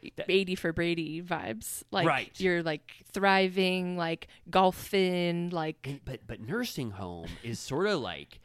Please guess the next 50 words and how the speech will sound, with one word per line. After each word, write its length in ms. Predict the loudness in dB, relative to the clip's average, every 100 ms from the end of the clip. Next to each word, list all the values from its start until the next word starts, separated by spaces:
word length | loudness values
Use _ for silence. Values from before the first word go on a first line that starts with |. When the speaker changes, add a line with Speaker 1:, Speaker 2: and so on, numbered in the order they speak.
| -4
Speaker 1:
I, 60 | 0
Speaker 2:
There's, 140 | 4
Speaker 1:
I 20 |
Speaker 2:
like, 120 | 4 2
Speaker 1:
g-, 40 |
Speaker 2:
healthcare 800 | -2 -2 -4 -12 -6 -4 -2 -2
at 40 | -2
Speaker 1:
I 60 |
Speaker 2:
those 80 | -2
Speaker 1:
think 160 | -2 -2
of 80 | -2
Speaker 2:
places. 240 | -4 -8
Speaker 1:
Sopranos, 520 | -4 -2 -2 -6 -8
and 60 | -10
I 40 |
think 220 | -8 -10 -10
of 100 | -8
when 220 | -4 -4
Speaker 2:
<laughs> 20 |
Speaker 1:
she 180 | -4 -6
had 140 | -6
to 60 | -6
go 120 | -8
to 140 | -8
a 60 | -6
nursing 420 | -2 -2 -2 -10
home. 280 | -12 -14 -12
She 120 | -8
calls 280 | -4 -4 -4
it 140 | -8 -12 _ _
a 40 | -2
nursing 360 | 0 0 -4
home, 200 | -6 -8
and 60 | -4
he 80 | -4
Speaker 2:
Yeah. 60 |
Speaker 1:
says 220 | -2 -6 -6
it's 120 | -12
a 40 |
retirement 440 | -14 -4 -2 0 -2
Speaker 2:
<laughs> 40 |
Speaker 1:
community. 500 | -2 -4 -2 -6 -14 -10
Speaker 2:
Yeah. 120 | -8 -10
Speaker 1:
So 120 | 0 0
I 60 |
think 220 | 2 -2
it's 120 | -2 -8
probably 380 | -6 -4 -4
just 260 | -6 -8 -8
the 280 | -6 -6